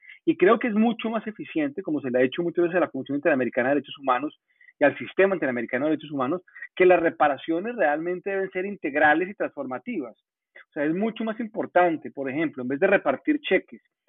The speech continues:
de treinta o cincuenta millones de pesos a una comunidad para resarcir una toma guerrillera que ocurrió treinta años atrás, o veinticinco años atrás, o ocho años atrás, o cuando haya sido,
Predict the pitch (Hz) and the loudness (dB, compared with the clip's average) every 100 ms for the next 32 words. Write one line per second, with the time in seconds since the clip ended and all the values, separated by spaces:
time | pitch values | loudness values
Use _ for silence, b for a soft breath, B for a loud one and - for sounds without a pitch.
0 | B B - 139 160 165 160 196 151 151 | B B -4 -2 2 2 2 -2 -2 -4
1 | 143 185 156 143 165 - 156 147 - _ | -2 0 0 0 -2 -2 -4 -4 -14 _
2 | b b - 135 151 180 180 151 131 131 | b b -2 2 2 2 2 0 0 2
3 | 139 123 127 131 131 113 147 170 175 170 | 2 2 -2 -4 -6 -4 -4 -2 0 0
4 | 160 135 135 127 - 117 - 120 139 156 | 0 0 2 0 -2 -10 -10 -2 2 2
5 | - b b _ 165 160 175 185 185 160 | 0 b b _ 2 4 4 2 0 2
6 | 156 170 156 120 117 - 143 175 165 - | 4 4 0 -12 -14 -14 -10 -10 -10 -4
7 | 156 180 127 120 127 170 175 160 156 160 | -2 -2 -6 -10 -8 -6 -6 -6 -6 -8
8 | 135 127 151 160 170 185 | -10 -6 -6 -4 -2 -2